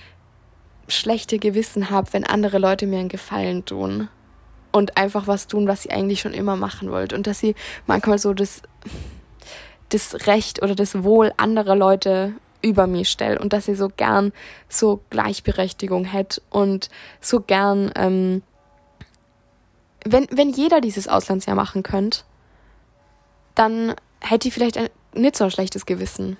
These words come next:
weil ich dann das Gefühl hat, ja, okay, es macht es ja einfach nicht. Aber ich mach's halt, es macht es halt nicht.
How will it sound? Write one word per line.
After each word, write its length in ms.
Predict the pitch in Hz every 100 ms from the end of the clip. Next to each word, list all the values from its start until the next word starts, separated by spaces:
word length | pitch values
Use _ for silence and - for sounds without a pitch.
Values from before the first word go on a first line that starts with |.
| _
weil 160 | 226 214
ich 60 |
dann 100 | 220
das 140 | 226 -
Gefühl 220 | 226 226
hat, 120 | 226
ja, 140 | 262
okay, 200 | 247 -
es 120 | 240 220
macht 240 | 208 -
es 100 | 202
ja 80 | 190
einfach 320 | 180 185 185
nicht. 240 | 180 - -
Aber 160 | 202 202
ich 140 | 277
mach's 340 | 233 208 -
halt, 320 | 208 196 196 - -
es 160 | 214
macht 220 | 202 190 -
es 100 | -
halt 160 | 190
nicht. 260 | 196 175